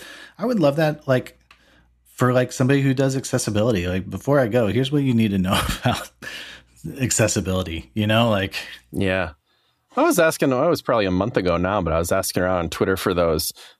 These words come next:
Speaker 2: if people have any of the, the favorite of those, like, "Here's forty things I learned" posts.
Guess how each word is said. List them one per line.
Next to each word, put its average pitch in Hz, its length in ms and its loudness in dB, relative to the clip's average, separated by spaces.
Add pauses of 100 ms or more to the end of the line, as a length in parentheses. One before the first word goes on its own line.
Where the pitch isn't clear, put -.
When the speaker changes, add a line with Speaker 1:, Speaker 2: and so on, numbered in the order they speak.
Speaker 2:
if - 120 -4
people 95 280 -2
have 95 200 -2
any 90 160 -2
of 87 100 0
the, 82 200 0
the 113 140 -10
favorite 92 400 -2
of 87 100 -4
those, 87 240 -2
like, 69 160 -4
"Here's - 380 0 (320)
forty 165 320 0
things 151 360 0
I 143 140 2
learned" 92 680 0
posts. 90 460 -4